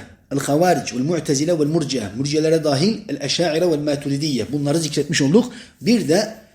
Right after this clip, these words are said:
kimler kaldı? El-cehmiyye. El-cehmiyye tekulu el-imanu huve el-ma'rife. Cehmiyeler için iman sadece marifettir. İman sadece bilmektir.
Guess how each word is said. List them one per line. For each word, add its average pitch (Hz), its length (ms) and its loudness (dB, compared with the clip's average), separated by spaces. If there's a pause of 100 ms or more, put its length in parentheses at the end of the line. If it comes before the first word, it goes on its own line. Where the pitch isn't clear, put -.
(140)
kimler 185 280 4
kaldı? 151 520 2 (240)
El-cehmiyye. 143 840 0 (600)
El-cehmiyye 175 840 4 (180)
tekulu 233 720 4
el-imanu 160 680 -2
huve 160 320 0 (160)
el-ma'rife. 123 540 -2 (540)
Cehmiyeler 147 500 4
için 220 540 2 (160)
iman 185 540 0
sadece 165 480 0
marifettir. - 880 -4 (360)
İman 165 320 4
sadece 151 440 2
bilmektir. - 720 -4